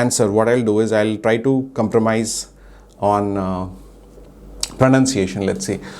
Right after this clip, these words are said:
So without proper pronunciation, without acceptable pronunciation, achieving score in describe image possible or not possible?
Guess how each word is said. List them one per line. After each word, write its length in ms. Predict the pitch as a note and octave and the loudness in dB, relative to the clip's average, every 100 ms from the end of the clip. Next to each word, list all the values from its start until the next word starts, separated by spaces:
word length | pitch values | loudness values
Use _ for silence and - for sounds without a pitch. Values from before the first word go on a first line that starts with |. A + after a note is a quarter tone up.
| - | -4
So 140 | - | 4
without 560 | C3+ C#3 E3+ F3 F#3+ F#3+ | 4 6 4 4 2 2
proper 440 | D3+ C3 - D3+ | 4 4 2 2
pronunciation, 840 | C3+ B2 A2 A2 - G#2+ G2+ B2+ A2+ | 2 -2 -2 -4 -2 -2 -2 -2 0
without 480 | G#2 A2+ A#2+ C#3 B2 | 2 4 4 2 -2
acceptable 680 | G2+ - A#2 F#2+ A2 G#2 G2+ | -6 -4 -6 -4 -4 -4 -6
pronunciation, 920 | G2 F#2+ F#2+ F#2+ G2 F#2+ F#2+ G#2+ A2 | -4 -4 -6 -6 -6 -6 -6 -4 -2
achieving 640 | G#2 G#2 - F3 E3+ E3+ D#3+ | -2 2 4 6 6 4 2
score 580 | - - A#2+ A#2 A#2 - | -4 0 0 2 0 -2
in 260 | G#2+ G#2 G2+ | -6 -4 -2
describe 480 | G2+ - G2+ G2 | -4 -2 -2 0
image 400 | F#2+ F#2 F#2+ - | -2 -2 -6 -4
possible 480 | - G2 - G2+ G2 | 0 0 0 -2 -2
or 100 | G#2+ | -2
not 260 | G2+ F#2 - | -4 -8 -10
possible? 420 | C#2 - - F#2 | -14 -12 -12 -12